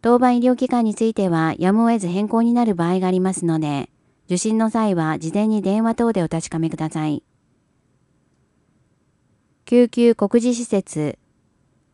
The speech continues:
豊後大野市民病院、尾形町、急発進、零九七四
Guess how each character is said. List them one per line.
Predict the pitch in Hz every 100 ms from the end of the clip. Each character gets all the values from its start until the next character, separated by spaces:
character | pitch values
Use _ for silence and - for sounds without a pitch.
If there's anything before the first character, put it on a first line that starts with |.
| _ _ _ _ 220
豊 | 240 240
後 | 240
大 | 240
野 | 247
市 | 233
民 | 226 220 220
病 | 226 208 160
院、 | 147 - - _ _
尾 | 180
形 | 226 233
町、 | 214 170 147 139 - _ _ _ _ _
急 | 214 220
発 | 220 -
進、 | - 156 139 - _ _ -
零 | 214 240
九 | 262 254 208
七 | 175 185
四 | 185 180 139